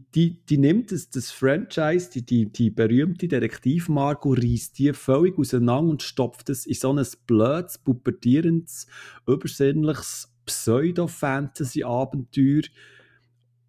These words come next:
Also wirklich, also ganz schlimm, ganz schlimm. Ich muss zwar zugeben, es sieht recht gut aus, es ist gut gemacht und so, aber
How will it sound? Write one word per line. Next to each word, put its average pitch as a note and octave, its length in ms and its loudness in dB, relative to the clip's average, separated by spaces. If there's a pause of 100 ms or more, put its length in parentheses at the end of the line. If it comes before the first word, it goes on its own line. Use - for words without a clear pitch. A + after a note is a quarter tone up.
(220)
Also A#2 320 0 (240)
wirklich, C#3+ 400 -2 (100)
also G2+ 260 -6 (320)
ganz B2 320 0
schlimm, F#2 440 -4
ganz A2+ 260 -4
schlimm. - 280 -4
Ich B2+ 60 2
muss E3+ 300 4
zwar - 340 -6
zugeben, E3 380 2
es E3 80 -8
sieht C3 400 -2
recht B2+ 320 -4
gut D#3+ 280 0
aus, F3+ 280 2
es - 140 -8
ist - 160 -6
gut B2+ 280 0
gemacht D#3 500 -2
und D#3+ 180 -4
so, D#3 220 0
aber G#2+ 220 -2